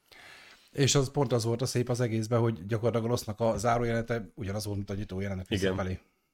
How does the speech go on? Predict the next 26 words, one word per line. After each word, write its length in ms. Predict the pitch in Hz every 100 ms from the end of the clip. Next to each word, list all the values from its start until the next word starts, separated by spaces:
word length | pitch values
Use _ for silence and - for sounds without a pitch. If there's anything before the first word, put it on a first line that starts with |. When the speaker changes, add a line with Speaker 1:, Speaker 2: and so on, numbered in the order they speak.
| _ _ _
Speaker 2:
Igen. 180 | - 117
Speaker 1:
Jack, 180 | 101 101
Jack 140 | 104 - _ _ _
kinyitja 260 | - 160 95
Speaker 2:
Igen. 120 | 151
Speaker 1:
a 20 |
szemét, 280 | 123 113 101
így 60 | 87
Speaker 2:
És 60 |
Speaker 1:
bebecsukja. 380 | 90 95 95 95
Speaker 2:
lezárja 340 | 101 101 92 92
a 40 |
szemét, 380 | - 90 90 87
igen. 320 | 90 90 92 - -
Speaker 1:
Lezárja 580 | 92 117 117 110 92 -
a 40 |
szemét. 680 | - - - 226 - 240 - 392 - 349 - - 440 -
Speaker 2:
<laughs> 420 | 226 - 175 - - 131 - - - - _
Ö, 300 | - 139 143 120
va-, 180 | 156 143
de 80 | 131
valójában, 600 | 185 180 117 104 120 156
ugye 320 | 113 120 120
mondták, 420 | 139 165 117 117
hogy 140 | 110
a, 140 | 107